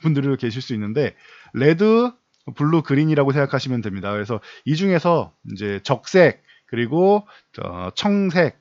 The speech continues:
그리고 녹색이다 생각하시면 되는데 이 중에서 청색 쪽에, 에, 기술력이 뛰어난 기업입니다. 이 청색이 중요한 게 뭐냐면은 적색이나 녹색에 비해서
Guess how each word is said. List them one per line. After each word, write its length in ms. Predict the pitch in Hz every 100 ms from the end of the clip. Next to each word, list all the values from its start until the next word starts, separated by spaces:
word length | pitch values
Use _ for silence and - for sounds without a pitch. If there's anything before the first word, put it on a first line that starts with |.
| _
그리고 460 | - 104 120 170 180
녹색이다 720 | 123 113 - 175 151 123 117
생각하시면 440 | 135 135 139 131 135
되는데 320 | 107 110 123 - - -
이 80 | 156
중에서 320 | 208 190 185
청색 500 | - 320 294 311 -
쪽에, 640 | 226 165 147 156 135 - _ _ _ _ -
에, 480 | 92 87 90 87 87
기술력이 640 | 143 156 175 160 151 185
뛰어난 540 | - 208 190 185 180
기업입니다. 420 | 151 117 113 107
이 120 | 110 151
청색이 400 | 240 254 262 240
중요한 260 | 143 143
게 80 | 165
뭐냐면은 640 | 127 107 110 110 175 143 85 - - - -
적색이나 760 | 151 - 233 233 226 220 214
녹색에 540 | 143 110 180 180 185
비해서 600 | 160 135 117 110 113 120